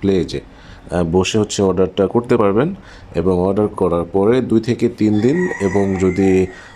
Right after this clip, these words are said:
আপনার হচ্ছে পরিবেশগত কোনো সমস্যা হয়, যেমন ঝড় বৃষ্টি বা আপনার দেশের ভিতরে দুর্যোগ প্রবণ অনেক সময় ঝামেলার জন্য,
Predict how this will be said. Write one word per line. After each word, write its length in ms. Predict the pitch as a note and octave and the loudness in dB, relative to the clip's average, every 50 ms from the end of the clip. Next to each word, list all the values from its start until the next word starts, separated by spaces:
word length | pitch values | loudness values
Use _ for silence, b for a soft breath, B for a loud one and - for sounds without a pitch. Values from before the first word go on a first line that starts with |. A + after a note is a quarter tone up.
| B - | B -8
আপনার 340 | F2 F2 F2 - - F#2+ F2+ | -6 -6 -6 -4 -4 -4 -2
হচ্ছে 280 | F2+ G2 F#2 - - F#2+ | -2 -2 -4 -2 -4 -4
পরিবেশগত 760 | - - G#2 G#2 G#2 G#2 G#2 A2 G#2+ G2+ G2 G2+ G2+ F#2 G#2 | 0 2 2 2 2 2 2 2 2 2 2 2 2 2 2
কোনো 240 | F#2 G#2 G2 G2+ G2+ | 2 2 0 0 0
সমস্যা 460 | - A2+ G#2+ G#2+ G#2 G2 - - G#2+ | 0 2 2 2 2 0 0 -2 -2
হয়, 260 | F#2+ G2 F2+ E2+ E2 | 0 0 0 0 0
যেমন 280 | D#2+ F#2 F#2 F#2+ F#2 F2+ | 0 0 0 0 0 -2
ঝড় 280 | F#2+ G#2 G2 F#2+ F#2 | 0 2 2 2 2
বৃষ্টি 380 | F2+ F#2 F2+ - - - - F2+ | 2 0 0 -2 -2 -2 -2 0
বা 220 | F2+ F2 E2+ D#2+ - B B B B B B - | 0 0 -2 -2 -4 B B B B B B -8
আপনার 280 | E2+ E2 - G2 F2+ | -8 -6 -4 -2 -2
দেশের 280 | E2 E2+ F2 - F#2+ F#2 | -2 -2 -4 -2 0 0
ভিতরে 260 | F#2 F2+ G2 F#2+ F#2+ | 0 2 2 0 0
দুর্যোগ 360 | E2+ F#2 F#2+ F2+ F#2+ G#2 G2 - - | 2 0 -2 0 2 0 -2 0 0
প্রবণ 260 | - F#2 F2+ F#2 F2+ | 0 0 2 2 0
অনেক 180 | F2 E2+ F2+ - | 0 -2 -2 -4
সময় 280 | - F#2+ F#2 F#2 F2+ | -4 -2 0 0 0
ঝামেলার 400 | E2+ F#2 F#2 E2+ F2 F2 F2+ F2+ | 0 0 -2 -2 0 0 0 0
জন্য, 320 | E2+ F2+ F2+ G2+ C3 F3 | 0 -2 -2 -2 -2 -4